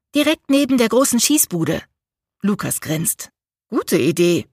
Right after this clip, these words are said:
da kann ich ja gleich mal mein Glück versuchen und dir einen von diesen riesigen Teddys schießen.“ Coco reißt entsetzt die Augen auf bei dem Gedanken, den weiteren Nachmittag mit einem überdimensionalen Plüschtier herumlaufen zu müssen.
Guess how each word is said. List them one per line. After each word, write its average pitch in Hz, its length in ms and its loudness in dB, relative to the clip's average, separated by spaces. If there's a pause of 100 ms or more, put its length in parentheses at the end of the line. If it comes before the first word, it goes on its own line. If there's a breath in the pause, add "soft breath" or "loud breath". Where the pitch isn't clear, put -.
da 226 120 -8
kann 196 180 0
ich 185 100 -2
ja 165 80 0
gleich 165 300 0
mal 254 120 2
mein 202 180 2
Glück 180 200 -2
versuchen 170 460 -4
und 156 120 -4
dir 165 120 -2
einen 180 180 -2
von 156 160 -4
diesen 156 280 -4
riesigen 180 680 -2
Teddys 190 440 -2
schießen.“ 147 400 -6 (1080)
Coco 262 380 0
reißt 185 300 -2
entsetzt - 400 -2
die 165 100 0
Augen 190 300 0
auf 160 240 -2
bei 147 100 -2
dem 160 180 0
Gedanken, 170 540 0
den 139 220 -2
weiteren 151 420 -2
Nachmittag 160 600 -2
mit 151 180 -6
einem 160 260 -2
überdimensionalen 170 1080 0
Plüschtier 175 480 -4
herumlaufen 160 640 0
zu 170 120 0
müssen. 160 420 -2